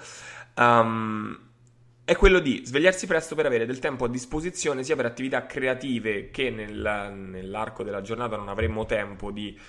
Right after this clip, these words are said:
eh, performare in maniera, mm, tranquilla, mettiamola così, e sia per dedicare a noi stessi una parte di giornata in cui non verremo interrotti. Quindi, ehm, meditazione,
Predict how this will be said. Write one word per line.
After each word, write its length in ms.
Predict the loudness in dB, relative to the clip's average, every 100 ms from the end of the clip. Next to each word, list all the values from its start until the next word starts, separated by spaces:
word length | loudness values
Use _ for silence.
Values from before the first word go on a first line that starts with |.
| -20 -20
eh, 320 | -14 -12 -12 -4
performare 600 | -4 -2 0 2 4 2
in 60 |
maniera, 800 | -2 -2 0 2 2 2 -2 -6
mm, 280 | -10 -12 -14 -16 -20 -20 -20 -20 -8
tranquilla, 540 | -4 -4 -2 -2 -2 -4
mettiamola 420 | -8 -10 -8 -6
così, 280 | -6 -8 -10 -14 -20 -20 _ -10
e 60 |
sia 220 | 0 2
per 420 | 4 4 4 2 0
dedicare 640 | -4 -4 0 2 2 0
a 120 | -2
noi 200 | -2 -4
stessi 520 | -6 -4 -2 -4 -8 -10
una 200 | -8 -2
parte 320 | 0 -2 -8
di 120 | -10
giornata 440 | -8 -6 -4 -4 -4
in 80 |
cui 180 | -6 -6
non 240 | -6 -6 -2
verremo 380 | -2 -2 -6
interrotti. 840 | -8 -8 -10 -8 -12 -12 -10 -10 -12 -20 -20 -20 -6
Quindi, 500 | -4 -4 -6 -8 -12 -20 -20 _
ehm, 720 | -20 -18 -18 -18 -18 -20 -20 -20 -20 -10
meditazione, 920 | -6 -4 -4 -6 -4 -2 0 0 -2